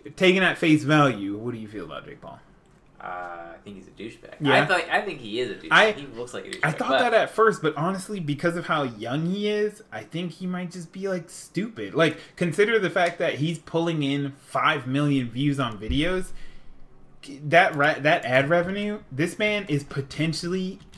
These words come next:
Speaker 1: potentially, keep in mind this is all speculation, he's potentially making, like, ten thousand dollars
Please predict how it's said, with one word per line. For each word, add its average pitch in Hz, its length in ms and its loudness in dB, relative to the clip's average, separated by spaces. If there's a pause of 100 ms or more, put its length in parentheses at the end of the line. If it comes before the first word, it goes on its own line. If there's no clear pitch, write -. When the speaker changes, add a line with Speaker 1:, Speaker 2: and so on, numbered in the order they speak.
(100)
Speaker 1:
potentially, 151 800 2 (120)
keep 127 240 -6
in 139 100 0
mind 160 280 2
this 120 80 -4
is 120 60 -4
all 131 140 4
speculation, 135 680 -2 (340)
he's 233 220 -4
potentially 202 580 0
making, 151 400 2
like, 131 220 2 (560)
ten 156 220 0
thousand 151 320 2
dollars 147 440 2